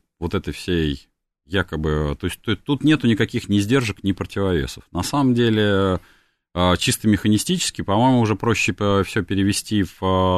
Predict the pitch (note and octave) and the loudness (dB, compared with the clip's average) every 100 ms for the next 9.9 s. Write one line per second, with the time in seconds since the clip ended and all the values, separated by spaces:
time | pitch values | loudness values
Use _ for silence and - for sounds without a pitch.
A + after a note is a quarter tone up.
0 | F2 - F#2+ - G2+ G2+ F#2 F2+ F2 E2+ | 0 -2 -6 -2 0 2 4 2 2 -2
1 | F2 E2+ D#2 F#2 A2 F#2+ F2 F2 F2+ G2+ | -2 -4 -4 -2 0 2 0 0 2 2
2 | G#2 D#2 C2+ E2 F2 D#2+ G#2 D#3+ F3+ G#2 | 2 0 -2 -8 -6 -4 -2 0 0 -2
3 | - G2+ G#2 C#2+ C2+ - F2 E2 D#2 _ | 0 0 2 0 -2 -8 -4 -4 -4 _
4 | _ _ _ E2 D#2+ F2+ F#2 A#2 A2+ F#2+ | _ _ _ -12 -2 2 4 4 4 2
5 | F2 F2+ - G#2 E2 C#2+ D2 G#2+ - A#2+ | 0 -2 -2 0 2 0 -4 -4 -2 2
6 | C#3+ C#3 G2+ - B2 - F2 F#2+ - F#2 | 4 2 0 -6 -6 -4 0 0 2 0
7 | G2+ G#2+ G2 - A2+ D3+ - - F#2 F#2+ | 2 2 0 0 -2 -2 -6 -6 0 2
8 | F#2 F2+ F2 F2 E2+ E2 F2 G#2 F#2 F2 | 2 2 0 0 -2 -4 -4 -2 0 0
9 | E2 A2 - A2+ - - - A#1 - | -2 -2 -2 -4 -6 -10 -6 -6 -10